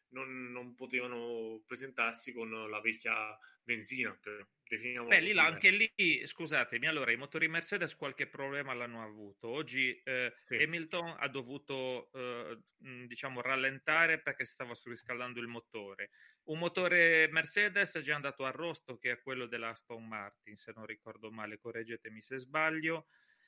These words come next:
Speaker 1: Sì.
Speaker 2: E gli unici motori, forse solo un motore Ferrari ha avuto noie, ma, ehm, voglio dire, anche
Speaker 1: Credo
Speaker 2: qui i motori già
Speaker 1: Magnussen
Speaker 2: Ferrari sono, sono
Speaker 1: Credo sia
Speaker 2: affidabilissimi.
Speaker 1: F P due e Jeddah, se non erro. Sì,
Speaker 2: Sì,
Speaker 1: onestamente.
Speaker 2: voglio, voglio dire,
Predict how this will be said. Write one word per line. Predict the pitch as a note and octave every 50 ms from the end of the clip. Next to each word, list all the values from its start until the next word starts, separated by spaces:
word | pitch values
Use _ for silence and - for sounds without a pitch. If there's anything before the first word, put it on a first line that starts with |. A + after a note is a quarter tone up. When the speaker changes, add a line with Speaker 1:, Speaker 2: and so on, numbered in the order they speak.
| _ _ _ _
Speaker 1:
Sì. | - E3+
Speaker 2:
E | E3 E3 E3 E3 E3 D#3+ D#3+ D#3 D#3 D#3 D#3 D3 C#3+ - - F3 F3 F3 - - -
gli | F3+ F#3+
unici | A3+ G#3 G3 G3+ F3+ - G3
motori, | F#3 F#3 F#3 F3+ - - G3+ F#3+ E3+ D3+ D3 C#3 C3
forse | - - F#3+ F#3 - E3+ D#3
solo | - - F#3 F3 E3+
un | E3 D#3+
motore | D#3+ D#3+ - F3 E3 D#3 D3+
Ferrari | - - D#3 D#3 D#3+ F3+ E3+ D3+ C3+ B2
ha | B2
avuto | A#2+ A#2 A#2+ B2+ - - C3 C3
noie, | B2 C3 B2+ A#2+ A2+ A2 A2 A2 A2 A2 G#2+ - _ _ - _ _ _ -
ma, | C3+ C#3+ C#3 - -
ehm, | C#3+ C3+ B2+ B2+ C3+ C3+ C3 C3 C3 C3 B2+ B2+ B2+ A#2+ A#2+
voglio | B2 C3+ D3 D3
dire, | C#3 C#3+ C3 B2 -
anche | - C#3+ C#3 - - D3+
Speaker 1:
Credo | D3 D3+ D#3
Speaker 2:
qui | D3 D#3 D3+ D3+
i |
motori | D3 C#3+ C#3+ C#3+ C#3+ C#3+ D3 D3+ D#3 D#3+
già | E3 D#3+
Speaker 1:
Magnussen | D#3+ D#3+ D3+ D3+ - D#3+
Speaker 2:
Ferrari | D#3+ D#3 F#3 G3+ G3+ F#3 D#3 C3 A2+ - _ _ _ _ _ _ _ _ _ _ _
sono, | - - - C#3 C3+ C3+ C3 B2+ B2
sono | - - C3 B2+ B2+ B2 - - A#2+ A#2+ A#2+ A#2+ A#2+ A#2+ B2 D3+
Speaker 1:
Credo | F3 D3+ D3+ D3+
sia | D#3 D3+
Speaker 2:
affidabilissimi. | B2 A2+ A2 A2
Speaker 1:
F |
P | A#2 A#2
due | - D3 D3+ D3 C#3+
e | C3+
Jeddah, | - C#3 C3+ B2+ A#2+ A#2+ A#2+
se | A2 A#2 A#2
non | A#2 A#2 A2+ A2
erro. | A2 A2 G#2+ G#2+ A2 A2 _ _ _ _ _ _ _ _ _ -
Sì, | G2+ G#2 - _
Speaker 2:
Sì, | B2 G#2
Speaker 1:
onestamente. | - G#2+ -
Speaker 2:
voglio, | - D#3 B2+ G#2+ G#2+ - -
voglio | C#3+ C#3+ C#3 C#3+
dire, | C#3 D3 D3+ C3+ B2 B2+ B2 - _